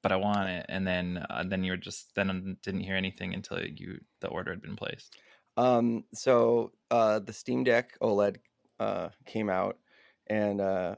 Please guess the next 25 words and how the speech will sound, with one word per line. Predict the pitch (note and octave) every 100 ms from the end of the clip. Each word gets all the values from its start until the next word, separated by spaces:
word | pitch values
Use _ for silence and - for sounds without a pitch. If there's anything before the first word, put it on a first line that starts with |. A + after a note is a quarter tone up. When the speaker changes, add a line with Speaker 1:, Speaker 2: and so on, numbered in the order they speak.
| -
Speaker 2:
I | G#2
really | G2 G#2 G#2+ G#2+ G#2
wanted | G2+ G2 G2 F#2+
it. | F#2 F#2+ - _ _ _
And | G#2+
I, | G#2 G2+ G2+ - G2+
because | G#2+ - G#2+
I, | A2+ A2 - - _ A2+
Gamers | C#3 C#3+ B2
Nexus | B2 A2+ B2+ B2
did | A#2+
a | A2
teardown | - G#2+ G#2+ A2 G#2+ A#2
of | A#2
it, | B2 B2+ _ _ _ - - -
where | A2+ G#2+ A2 G#2 G2+ -
they | G#2+ A2+
took | - A#2+ -
it | A#2
apart, | G#2 - A2+ G#2 G#2 - -
like, | A2 -
completely | G#2 G2 G#2+ G2 A2 A2
and |
Speaker 1:
Mm-hmm. | G2+
Speaker 2:
compare-, | G2+ B2+ A2